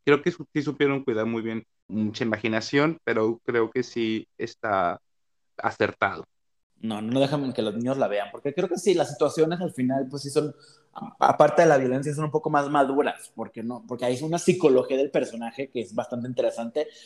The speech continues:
Speaker 2: pero que solo puedes entender, o entiendes un poco más ya cuando
Speaker 1: No,
Speaker 2: eres
Speaker 1: es que,
Speaker 2: un
Speaker 1: no, güey, no
Speaker 2: adulto.
Speaker 1: es para niños, simplemente no es para
Speaker 2: Ujú.
Speaker 1: niños.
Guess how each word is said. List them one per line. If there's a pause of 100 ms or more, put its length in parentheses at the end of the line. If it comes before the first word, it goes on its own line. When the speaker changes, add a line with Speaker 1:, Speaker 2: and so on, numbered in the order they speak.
(180)
Speaker 2:
pero
que
solo
puedes
entender,
o
entiendes
un
poco
más
ya
cuando
Speaker 1:
No,
Speaker 2:
eres
Speaker 1:
es
que,
Speaker 2:
un
Speaker 1:
no,
güey,
no
Speaker 2:
adulto.
Speaker 1:
es
para
niños,
simplemente
no
es
para
Speaker 2:
Ujú.
Speaker 1:
niños.